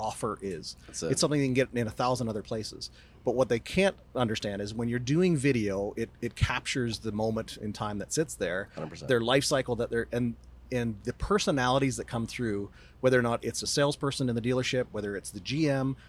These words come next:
Speaker 1: whether it's the technician, those are, those are kind of behind the scenes of what makes your dealership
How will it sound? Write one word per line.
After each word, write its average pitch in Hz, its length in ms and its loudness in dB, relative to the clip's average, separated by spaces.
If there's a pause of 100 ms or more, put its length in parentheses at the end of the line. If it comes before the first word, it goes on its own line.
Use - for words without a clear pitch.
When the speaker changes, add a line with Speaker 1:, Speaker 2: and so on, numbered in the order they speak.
(120)
Speaker 1:
whether 131 180 6
it's 143 100 2
the 160 100 2
technician, 135 600 0 (280)
those 147 260 6
are, 151 220 4 (100)
those 160 200 2
are 190 40 0
kind 180 180 0
of 147 100 4
behind 135 440 0
the 120 40 0
scenes 127 420 2
of 104 140 -2
what 117 200 0
makes 110 380 -4
your 107 240 -2
dealership 104 440 -4